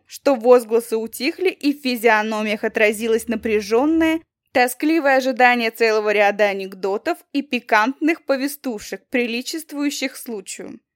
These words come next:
После короткой паузы доктор Клушкин, человек очень нервный, очень весёлый и очень несчастный в личной жизни, выпрямил скептически поджатые губы, потянул носом и пристально смотрел на девственника.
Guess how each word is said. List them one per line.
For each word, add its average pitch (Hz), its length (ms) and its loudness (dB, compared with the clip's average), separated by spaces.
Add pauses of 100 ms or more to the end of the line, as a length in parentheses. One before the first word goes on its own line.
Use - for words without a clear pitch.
(500)
После 311 340 -2
короткой 285 460 0
паузы 311 460 0
доктор 254 420 2
Клушкин, 254 680 -6 (280)
человек 285 500 2
очень 294 360 0
нервный, 254 580 0 (180)
очень 277 420 0
весёлый 226 640 2
и 277 160 -4
очень 247 380 2
несчастный 226 580 0
в 214 40 -8
личной 233 360 -4
жизни, 214 520 -8 (280)
выпрямил 302 580 0
скептически 277 800 -8
поджатые 220 640 0
губы, 226 460 -8 (280)
потянул 320 560 2
носом 277 520 0
и 269 180 -6
пристально 339 640 -4
смотрел 240 500 0
на 233 140 0
девственника. 180 840 -8